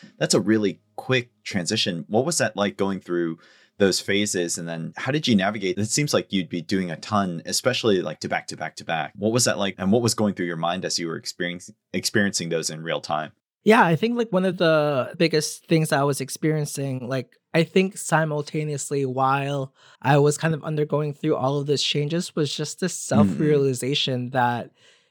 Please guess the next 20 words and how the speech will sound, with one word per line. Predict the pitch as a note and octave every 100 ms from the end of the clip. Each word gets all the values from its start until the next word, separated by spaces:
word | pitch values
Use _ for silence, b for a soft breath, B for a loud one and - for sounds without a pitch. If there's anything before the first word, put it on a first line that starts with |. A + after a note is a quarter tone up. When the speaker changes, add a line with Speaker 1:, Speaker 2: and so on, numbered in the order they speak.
| b -
Speaker 2:
because | D#3 - - E3 F3 F3 - - -
of | D3 C#3+ C#3 C3
my | C#3 B2 C#3+
upbringing | C3+ _ - C3+ C3 C3+ C3 -
or | C3 B2+ B2+
just | C3+ -
the | C#3+
fact | B2+ B2 -
that | C3
I'm | C3
an | B2+
immigrant | B2+ B2 B2 A#2+ A#2 A#2 -
and, | C3 B2 B2+
you | B2
know, | A#2
under-resourced | - C3+ B2+ C3 - C3 B2 -
background, | A#2 - C#3 B2+ B2+ -
for | G#3
me, | A3 B3+
like, | E3 D3+